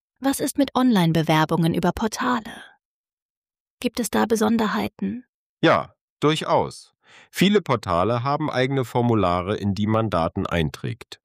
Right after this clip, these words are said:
Speaker 2: Trotzdem sollte man die Möglichkeit nutzen, Lebenslauf und Anschreiben hochzuladen, wenn das angeboten wird. Bei den Formularen sollte man sorgfältig sein und alle Felder vollständig ausfüllen. Oft kann man auch ein Profil anlegen, das dann für mehrere Bewerbungen genutzt wird.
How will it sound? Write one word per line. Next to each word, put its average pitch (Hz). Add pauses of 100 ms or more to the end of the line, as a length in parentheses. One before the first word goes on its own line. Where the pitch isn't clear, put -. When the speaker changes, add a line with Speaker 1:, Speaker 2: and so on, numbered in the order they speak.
(400)
Speaker 2:
Trotzdem 160
sollte 127
man 113
die 104
Möglichkeit 117
nutzen, 123 (240)
Lebenslauf 113
und -
Anschreiben 98
hochzuladen, 78
wenn 73
das 78
angeboten 76
wird. - (360)
Bei 101
den 104
Formularen 113
sollte 101
man 80
sorgfältig 110
sein 95
und 80
alle 90
Felder 87
vollständig 80
ausfüllen. 69 (580)
Oft 139
kann 131
man 113
auch -
ein -
Profil 117
anlegen, 117
das 101
dann 98
für -
mehrere 98
Bewerbungen 92
genutzt 92
wird. 65